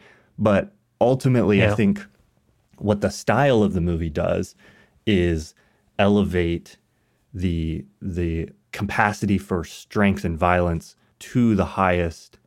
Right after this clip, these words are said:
Speaker 1: importance, because the other things are just kind of mentioned. And then, but what we
Speaker 2: Mm-hmm.
Speaker 1: see is the violence. Like, the violence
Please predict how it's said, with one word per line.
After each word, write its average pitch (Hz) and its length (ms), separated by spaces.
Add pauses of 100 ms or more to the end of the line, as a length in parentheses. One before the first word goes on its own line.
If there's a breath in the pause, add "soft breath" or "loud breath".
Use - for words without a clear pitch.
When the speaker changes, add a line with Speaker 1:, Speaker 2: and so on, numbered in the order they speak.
(100)
Speaker 1:
importance, - 760
because 101 280
the 95 100
other 123 180
things 107 240
are 92 40
just 87 180
kind 92 200
of 82 60
mentioned. 135 560 (420 soft breath)
And 101 200
then, 90 380 (140)
but 101 240
what 101 160
we 92 80
Speaker 2:
Mm-hmm. 101 240
Speaker 1:
see 123 380
is - 280
the 90 80
violence. - 640
Like, - 260
the 98 120
violence 98 500